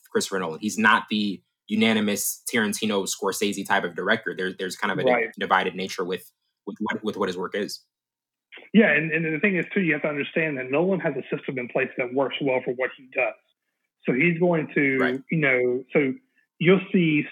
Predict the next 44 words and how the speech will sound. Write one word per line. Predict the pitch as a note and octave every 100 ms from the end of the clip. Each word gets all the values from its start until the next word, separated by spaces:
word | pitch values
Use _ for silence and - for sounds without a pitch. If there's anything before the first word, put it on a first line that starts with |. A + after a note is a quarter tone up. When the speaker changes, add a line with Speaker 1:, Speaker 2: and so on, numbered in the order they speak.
| -
Speaker 2:
so | - F#3+
much | F3+ E3 -
carryover | E3+ D3+ C#3+ C3+ C3+
when | C3
it | C3 -
comes | C3+ B2+ -
to | C3+ B2 B2 - _ _ _ -
the | D3
production | - F3+ C#3+ D3+ - D3 A#2+
team | C#3 B2+
that | A#2+
he | C3+
has | B2 B2+
working | B2+ C3+
around | B2 B2 A#2+ A2
him, | A#2+ A#2+ _ _ -
the | E3 D3
actors | C#3 D#3+ - A2
he | C3 B2
has | A#2+ A#2
working | A#2+ - C3+
on | A#2+ A2+
him, | A#2 - F#3+
around | E3 B2 A2+ A2
him. | A2 _ _ _ -
You | D3
know, | B2+
you | C#3
see, | E3 F3
Speaker 1:
Mm-hmm. | C#3
Speaker 2:
like, | B2 B2+ -
you | C#3+
know, | B2+ C#3
um, | B2+ B2 A#2
Speaker 1:
It's | A#2+
exceptional. | - B2 - G2 E2+
Speaker 2:
you | C3
know, | C3 - - _ _ -
right, | F#3 E3 C3
like, | C3 C3 E3+
you |
know, | C3+ B2+ - _ _ _ D#3
Joseph | C#3+ D3+ D3
Gordon-Levitt | B2+ D#3 C#3 C3 C3 B2